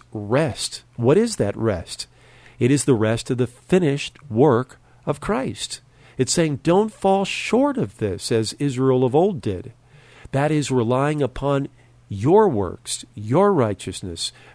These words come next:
rather than resting on what, uh, resting because God has rested. And God is resting not because he's tired.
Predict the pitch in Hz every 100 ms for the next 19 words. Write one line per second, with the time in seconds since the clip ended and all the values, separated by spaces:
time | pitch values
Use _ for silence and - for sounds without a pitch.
0 | - 117 127 139 120 117 110 120 127 131
1 | 120 113 113 113 - - _ _ - -
2 | 120 127 87 - _ _ _ - - 185
3 | 131 147 - 135 113 117 139 127 135 104
4 | 117 202 262 208 107 - 98 90 - 87
5 | - - _ - - 123 117 160 208 139
6 | 104 123 165 - 113 107 120 104 107 -
7 | 95 - - 110 190 104 127